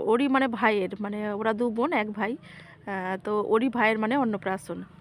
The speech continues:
এটা হচ্ছে আমার ছোটো কাকার বৌমা, মেজো বৌমা,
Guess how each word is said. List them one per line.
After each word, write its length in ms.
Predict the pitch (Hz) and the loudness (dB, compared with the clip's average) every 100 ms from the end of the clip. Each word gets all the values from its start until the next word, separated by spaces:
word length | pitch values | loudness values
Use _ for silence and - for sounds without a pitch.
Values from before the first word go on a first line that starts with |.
| - - - - - - - - - - | -20 -20 -20 -20 -20 -20 -20 -20 -18 -10
এটা 240 | 220 220 226 | -6 0 0
হচ্ছে 200 | 233 247 | 0 0
আমার 180 | 233 240 | 0 0
ছোটো 220 | 247 233 | -2 0
কাকার 260 | 226 226 240 | 0 0 2
বৌমা, 400 | 220 226 214 180 165 - - - - | 4 2 2 -2 -6 -14 -18 -16 -4
মেজো 240 | 226 233 240 | 0 2 4
বৌমা, 320 | 233 208 | 4 2